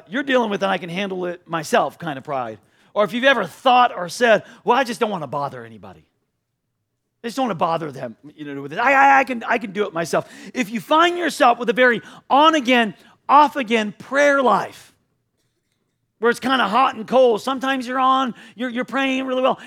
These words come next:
and then you just fall out of it, and you just stop praying for a while. What is that? Deep down, no matter what we say, what we believe,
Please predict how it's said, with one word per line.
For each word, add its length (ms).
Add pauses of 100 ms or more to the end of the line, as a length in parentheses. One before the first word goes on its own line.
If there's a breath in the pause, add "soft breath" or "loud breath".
and 100
then 60
you 80
just 180
fall 300
out 180
of 100
it, 140 (180 loud breath)
and 120
you 100
just 200
stop 320
praying 420
for 180
a 80
while. 320
What 160
is 200
that? 260 (300 loud breath)
Deep 420
down, 420 (180 loud breath)
no 140
matter 240
what 160
we 140
say, 640
what 240
we 140
believe, 340